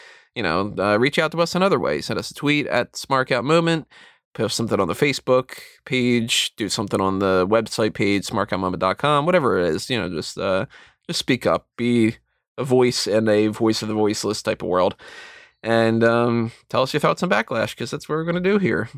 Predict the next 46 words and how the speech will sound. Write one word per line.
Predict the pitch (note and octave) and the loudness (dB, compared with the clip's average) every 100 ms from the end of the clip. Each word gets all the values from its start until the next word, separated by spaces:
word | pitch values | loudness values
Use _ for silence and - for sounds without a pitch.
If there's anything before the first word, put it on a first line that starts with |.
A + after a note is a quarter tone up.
| - - | -12 -4
And | A2+ G#2+ A2 | -2 2 2
I | G#2+ | 2
think | - C3+ | 0 -2
that | C3+ | 0
we | C3+ | 2
might | B2+ | 2
as | B2 | 2
well | B2+ A#2+ | 0 0
just | A#2+ | -2
get | B2 A2 | -6 -2
started | B2 B2 B2 | 2 4 4
on | G#2+ A2 A2 | 4 4 2
the, | G#2+ G#2+ G#2+ G#2+ G2+ | 2 2 2 2 4
uh, | G2 F#2+ G2 | 4 4 2
the | A#2+ | -2
void, | B2 A#2+ A2 C3 E3+ - - _ - - | 2 4 6 4 0 -4 -14 _ -18 -8
I | B2 | -4
guess | A#2 A#2+ B2+ - | 0 0 0 -4
you | A#2+ | -6
should | - A#2+ | -4 -6
call | - B2 E3+ | 0 2 2
it, | F3 | 0
like, | F2+ | -6
the | - | -2
matches | G2+ G2+ A2 G2 | -2 -2 -4 -2
that | G2 F2+ - - _ - | 0 -2 -6 -20 _ -2
have | A2+ | 0
not | C#3 C#3 | 2 2
been | C#3 C3+ | 2 2
announced, | C3+ C3 A#2+ - A2 | 2 2 0 -2 -4
may | G#2+ B2 | 2 2
be | A#2+ A#2+ | 4 2
announced, | A2+ G#2+ G#2 G#2+ - | 4 4 2 0 -2
any | G2+ G2 | 0 2
of | F2+ | 2
that | F2+ | 0
kind | G#2 F2+ | -2 -4
of | |
stuff | - D#2+ | -2 -4
that | F2+ | -2
we | G2 | -4
don't | G#2+ C#3+ A3 A3+ F#2+ | -2 2 2 2 0
know | F#2 E2+ | 2 2
yet | E2 D2 | 0 -4
for | - | -10
sure. | G2+ - F#2+ A2+ | -8 -4 -2 -2